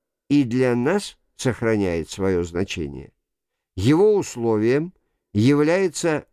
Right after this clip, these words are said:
неподготовленность к боязни и отсутствие гиперзарядки систем, которые в первую очередь воспринимают раздражение. Тогда система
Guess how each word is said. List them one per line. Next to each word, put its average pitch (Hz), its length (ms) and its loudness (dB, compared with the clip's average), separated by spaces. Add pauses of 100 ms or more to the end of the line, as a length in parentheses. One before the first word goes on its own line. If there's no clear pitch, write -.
(220)
неподготовленность 185 2000 0
к 135 80 -4
боязни 143 1040 -2 (540)
и 160 140 6
отсутствие 147 1200 -2 (200)
гиперзарядки 139 2250 -2
систем, 113 840 -2 (320)
которые 120 500 0
в - 140 -12 (100)
первую 170 680 2
очередь 190 560 -2 (200)
воспринимают 107 1000 0
раздражение. 90 1000 -6 (500)
Тогда 98 340 0
система 120 640 -4